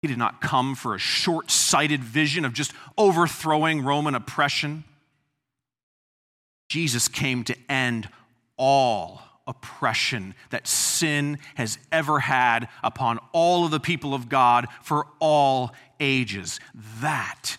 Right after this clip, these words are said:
is his great salvation.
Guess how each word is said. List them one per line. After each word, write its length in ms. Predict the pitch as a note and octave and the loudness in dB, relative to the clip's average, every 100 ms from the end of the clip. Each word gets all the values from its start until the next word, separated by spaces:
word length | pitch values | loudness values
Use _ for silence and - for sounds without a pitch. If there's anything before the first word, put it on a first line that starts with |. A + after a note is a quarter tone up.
| - - | -14 -12
is 220 | B2 G#2+ | -8 -8
his 540 | - C#3 B2+ G#2+ F#2+ - | -6 -2 -2 -2 -6 -10
great 640 | - G2+ A#2 G2 - - - - _ | -12 -8 -6 -6 -12 -14 -16 -20 _
salvation. 880 | - - F2+ E2 G2+ G#2 - G#2+ E2+ | -10 -6 -6 -8 -10 -6 -6 -6 -12